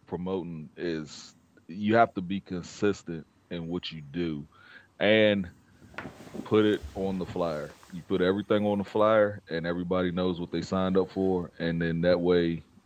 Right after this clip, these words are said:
you don't really have any discrepancies, or when something comes up, you can say, "Hey, it's on the flyer." So, uh, it, so it's kind of a, yeah,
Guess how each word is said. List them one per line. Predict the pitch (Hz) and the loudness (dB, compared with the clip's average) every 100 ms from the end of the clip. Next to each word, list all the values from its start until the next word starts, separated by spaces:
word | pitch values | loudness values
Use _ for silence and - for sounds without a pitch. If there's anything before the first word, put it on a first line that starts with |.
| - | -8
you | 85 87 | -2 2
don't | 87 76 | 2 0
really | 78 82 82 | -4 -2 2
have | 87 85 85 | 2 2 2
any | 82 80 76 - _ _ _ 85 | -2 -4 -8 -20 _ _ _ -8
discrepancies, | 82 - 98 92 90 90 90 82 | -6 2 4 4 2 0 0 2
or | 85 | 0
when | 80 82 | -2 -2
something | - 95 95 | 2 2 0
comes | - 87 80 | -2 -2 2
up, | 85 82 | 0 0
you | |
can | 78 | -8
say, | 85 82 85 78 | 0 2 2 0
"Hey, | 71 | -4
it's | 78 78 | -8 -6
on | 80 82 | -4 -4
the | 82 | 0
flyer." | 92 92 90 85 _ _ _ _ | 4 6 6 2 _ _ _ _
So, | - 78 73 71 - - - - - - - | -8 -2 -2 -4 -8 -20 -20 -20 -20 -4 0
uh, | - - - | 2 0 0
it, | 104 - | 2 6
so | 117 120 | 8 8
it's | 117 - | 6 2
kind | - 139 131 | 4 4 4
of | 104 | 0
a, | 95 87 - _ _ _ _ _ _ _ _ _ - - | -2 -4 -8 _ _ _ _ _ _ _ _ _ -20 -6
yeah, | 110 107 | 0 2